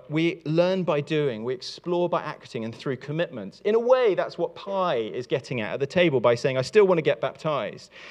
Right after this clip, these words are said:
He's willing to go on that journey. Now, I want to suggest to you that we can each explore Christian faith in our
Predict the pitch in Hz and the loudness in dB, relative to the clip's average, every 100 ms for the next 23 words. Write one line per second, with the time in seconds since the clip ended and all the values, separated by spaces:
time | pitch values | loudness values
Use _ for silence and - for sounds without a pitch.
0 | - - - - 175 170 185 190 175 160 | -20 -20 -6 0 0 4 4 4 2 -2
1 | - 151 143 143 165 156 151 143 - - | -2 -2 -4 0 4 6 4 0 -2 0
2 | 156 151 120 87 - _ _ _ _ _ | 2 2 -2 -8 -12 _ _ _ _ _
3 | - - 180 190 160 185 240 226 220 190 | -12 0 4 4 2 0 2 0 -2 -4
4 | 175 160 160 160 - - 127 113 98 135 | -4 0 0 0 -4 -14 -12 -10 -6 -8
5 | - - _ _ 151 165 202 - 170 170 | -8 -16 _ _ -4 -2 -2 -2 -4 -4
6 | 151 - 156 - - - 175 175 135 101 | -6 -6 -6 -6 -12 0 4 6 6 6
7 | - 156 - 156 - 135 117 - 123 123 | 2 -2 -2 -8 -2 0 0 -2 -2 -2